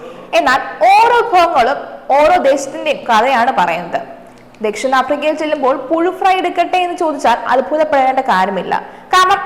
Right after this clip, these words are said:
അത് അവിടെ പേര് കേട്ട ഒന്നാണ്. ക്രിസ്മസ് ദിനങ്ങളിൽ പ്രത്യേകിച്ച് ദക്ഷിണാഫ്രിക്കയിലെ ഒരു വീട്ടിലിരുന്ന് ഭക്ഷണം കഴിക്കുമ്പോൾ ഇത്തിരി പുഴു ഫ്രൈ നിർബന്ധമാണ്, കാരണം അത് അവിടുത്തെ ചടങ്ങാണ്.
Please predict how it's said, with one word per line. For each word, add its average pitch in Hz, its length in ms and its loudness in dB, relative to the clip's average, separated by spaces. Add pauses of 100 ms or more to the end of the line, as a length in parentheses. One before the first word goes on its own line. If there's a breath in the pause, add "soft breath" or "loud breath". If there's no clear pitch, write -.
(140)
അത് 359 140 2
അവിടെ 359 200 2 (120)
പേര് 285 320 -2
കേട്ട 254 160 -2 (100)
ഒന്നാണ്. 180 340 -4 (300)
ക്രിസ്മസ് 240 420 -4
ദിനങ്ങളിൽ 294 440 0
പ്രത്യേകിച്ച് 285 480 -4
ദക്ഷിണാഫ്രിക്കയിലെ 277 840 -2 (100)
ഒരു 330 180 0
വീട്ടിലിരുന്ന് 285 480 -6 (360 loud breath)
ഭക്ഷണം 392 360 -2
കഴിക്കുമ്പോൾ 349 420 0 (180)
ഇത്തിരി 440 220 0 (100)
പുഴു 349 220 0 (100)
ഫ്രൈ 427 120 2 (160)
നിർബന്ധമാണ്, 254 680 -2 (140)
കാരണം 302 340 2 (240)
അത് 427 140 0
അവിടുത്തെ 370 300 -2 (220)
ചടങ്ങാണ്. 208 520 0